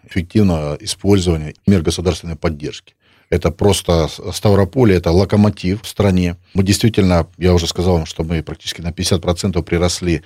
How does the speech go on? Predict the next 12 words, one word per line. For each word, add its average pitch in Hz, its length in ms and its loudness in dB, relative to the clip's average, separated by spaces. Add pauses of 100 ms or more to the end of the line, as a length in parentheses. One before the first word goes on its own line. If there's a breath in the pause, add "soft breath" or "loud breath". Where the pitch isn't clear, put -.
(120)
к - 80 -20
прошлому 98 460 2
году. 76 180 -6
Сейчас 92 280 -2
шестьдесят 98 340 -2 (200)
пять 98 240 -2
тысяч - 380 -4
тонн 131 220 4
произвели 92 360 2
в 90 60 0
семнадцатом 87 440 -4
году, 78 340 -2